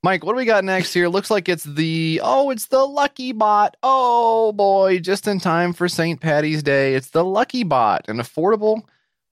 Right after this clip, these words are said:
food extruder for F D M three D printer. Extend the usage of your F D M three D printer. Turn your three D printer into a food printer with an affordable price. Now, what is an F D M three D printer? Don't know.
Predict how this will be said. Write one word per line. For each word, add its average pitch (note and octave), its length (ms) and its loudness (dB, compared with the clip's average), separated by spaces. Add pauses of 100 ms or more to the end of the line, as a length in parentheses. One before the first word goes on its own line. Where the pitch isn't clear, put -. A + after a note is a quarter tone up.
(140)
food B3 320 -2
extruder E3+ 680 -2
for D#3+ 240 0
F D#3+ 240 0
D D#3+ 200 -4
M D3 160 -2
three C#3 240 -4
D B2 100 -2
printer. A#2 300 -2
Extend G3+ 360 -2
the G3+ 60 2
usage D#3 320 -2
of G2+ 140 -2
your F#2 240 -2
F B2 180 0
D A#2 160 -2
M G2+ 140 -2
three G#2+ 160 -4
D F#2+ 120 -2
printer. F2+ 440 -2 (320)
Turn G3 120 -2
your G3 140 0
three D3 160 -6
D C3+ 140 -4
printer C#3+ 340 -4
into A2 280 -2
a F#2 100 0
food B3+ 320 -2
printer F2 360 -6
with E2+ 160 -2
an G2 60 -2
affordable D3+ 560 -2
price. F2 540 -4 (360)
Now, F2+ 460 -4
what A#2 240 -2
is D#3+ 160 -4
an E3 100 -2
F A2+ 240 -4
D A2 160 -6
M G2 180 -4
three G2 180 -6
D G#2+ 80 -4
printer? G#2+ 420 -6 (160)
Don't B2 180 0
know. D#3 280 -2